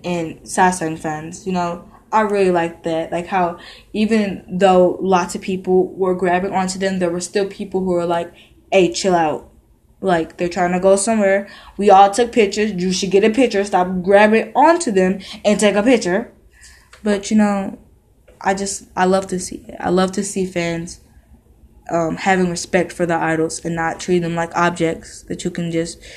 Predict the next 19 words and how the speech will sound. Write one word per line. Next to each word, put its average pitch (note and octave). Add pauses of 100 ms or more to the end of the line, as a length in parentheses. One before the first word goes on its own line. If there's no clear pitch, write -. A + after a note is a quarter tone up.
(220)
grab E3 (160)
and D#3+ (120)
touch. D#3+ (1300)
Number A#3
ten, B3+
oh G#3+
gosh, G3
we're G3+
almost G#3+
finished G#3
with F#3+
this. F3 (640)
Number A3
ten A#3
is G3
Choi C4
Siwon's G3+ (480)
hack -
Twitter. E3+